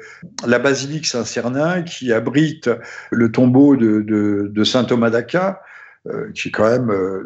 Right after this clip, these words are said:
l'un des fondateurs de la, de la civilisation, euh, de la civilisation, euh, européenne, française en tout cas. Euh, c'est le, le grand penseur de l'Église catholique, celui qui, euh, justement, fait la jonction entre Aristote,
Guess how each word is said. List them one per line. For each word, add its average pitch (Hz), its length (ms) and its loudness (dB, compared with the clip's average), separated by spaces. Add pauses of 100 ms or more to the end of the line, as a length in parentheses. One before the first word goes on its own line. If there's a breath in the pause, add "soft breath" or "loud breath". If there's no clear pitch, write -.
l'un 113 240 2
des 120 120 2
fondateurs 120 640 0
de 104 120 0
la, 98 380 -4 (240)
de 113 80 -8
la 101 180 -4
civilisation, 101 960 -2
euh, 87 180 -4
de 98 100 -6
la 98 160 0
civilisation, 95 920 0
euh, 85 40 -2 (320 loud breath)
européenne, 113 600 2
française 120 580 -2
en 101 100 -10
tout - 120 -20
cas. 123 280 -6 (560 loud breath)
Euh, - 380 0
c'est - 200 -2
le, 101 200 4
le 101 120 2
grand 113 240 2
penseur 107 460 -2
de 98 80 -2
l'Église 98 380 -6
catholique, 110 680 -6 (100)
celui 110 380 -2
qui, 107 360 -4 (440 loud breath)
euh, 101 240 2
justement, 113 640 0 (320 loud breath)
fait - 200 0
la 127 120 6
jonction 120 600 -2
entre 107 360 -4
Aristote, 117 840 0